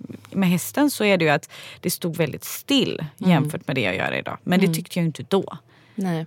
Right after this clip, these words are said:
Speaker 1: Eh, men det har ju gått, sen så träffade jag Hästens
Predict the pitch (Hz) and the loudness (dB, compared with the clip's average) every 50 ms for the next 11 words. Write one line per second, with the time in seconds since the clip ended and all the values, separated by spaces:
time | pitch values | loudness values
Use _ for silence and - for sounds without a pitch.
0 | - - 175 170 165 156 156 151 139 143 - - - 160 165 160 160 160 156 151 | -8 -6 -4 -4 -2 -2 -2 -4 -4 -4 -4 -4 -2 0 0 0 2 0 0 0
1 | 143 - - - - - - - _ - - 165 156 160 175 165 165 160 - 151 | -2 -4 -8 -16 -20 -20 -20 -20 _ -6 -4 -2 0 0 0 0 0 -2 -2 -4
2 | 143 - _ _ - - - - - - 185 160 - - 170 160 160 143 - - | -4 -6 _ _ -16 -16 -16 -14 -12 -10 -8 -6 -4 -2 -2 -2 -2 -4 -4 -6
3 | - - 185 160 - - - - 151 147 156 160 175 156 - - - 160 156 156 | -4 -4 -4 -2 0 -2 0 0 2 0 0 0 0 -2 -4 -6 -6 -6 -6 -6
4 | - - | -6 -10